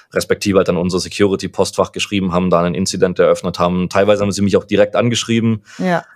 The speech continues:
Speaker 1: Ja, genau.
Speaker 2: Aber also, jetzt haben wir schon so viel geredet und noch gar nicht eigentlich darüber, weswegen du eigentlich da bist, nämlich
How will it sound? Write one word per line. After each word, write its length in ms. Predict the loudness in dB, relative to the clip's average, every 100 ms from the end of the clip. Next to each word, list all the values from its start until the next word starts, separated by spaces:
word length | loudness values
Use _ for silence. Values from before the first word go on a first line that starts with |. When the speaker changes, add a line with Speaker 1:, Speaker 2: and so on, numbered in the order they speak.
| _ _ 0
Speaker 1:
Ja, 180 | 0 0 _
genau. 300 | -4 -4 -4 _ -14 -12 -12 -12 -2
Speaker 2:
Aber 240 | 2 2 0 -2
also, 300 | 0 0 -2
jetzt 280 | 0 0 2
haben 160 | 2 4
wir 260 | 4 2 -2 -20 -20 -20 -20 _ -6
schon 300 | 0 2 2
so 280 | 2 2 2
viel 200 | 0 2
geredet 560 | 4 4 4 4 2
und 120 | 0 0
noch 180 | 0
gar 200 | 2 2
nicht 200 | 2 0
eigentlich 640 | 0 0 0 0 0 -2 -6
darüber, 920 | -8 0 2 2 0 2 2 4 2 2
weswegen 300 | 0 0 2
du 60 |
eigentlich 300 | 0 0 -2
da 160 | -2 -2
bist, 260 | -2 -4 0
nämlich 260 | 2 2